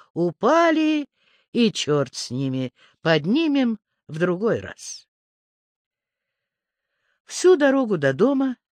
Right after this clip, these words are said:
Нина Андреевна молчала. Ойкнула она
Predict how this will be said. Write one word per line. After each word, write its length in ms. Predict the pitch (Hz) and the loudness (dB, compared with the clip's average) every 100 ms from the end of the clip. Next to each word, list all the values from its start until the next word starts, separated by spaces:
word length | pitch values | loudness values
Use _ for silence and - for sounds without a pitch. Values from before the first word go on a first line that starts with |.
| _ _ _ _ | _ _ _ _
Нина 320 | - 269 320 285 | -4 0 2 2
Андреевна 380 | 240 269 247 | 2 0 0
молчала. 800 | 247 196 139 - 127 131 123 123 - _ _ _ _ _ _ _ _ _ | 0 -2 -4 -4 -2 -2 -4 -8 -16 _ _ _ _ _ _ _ _ _
Ойкнула 800 | 302 381 370 - 208 160 131 131 | 4 6 4 2 -2 -2 -2 -2
она 320 | 127 127 127 | -2 -4 -6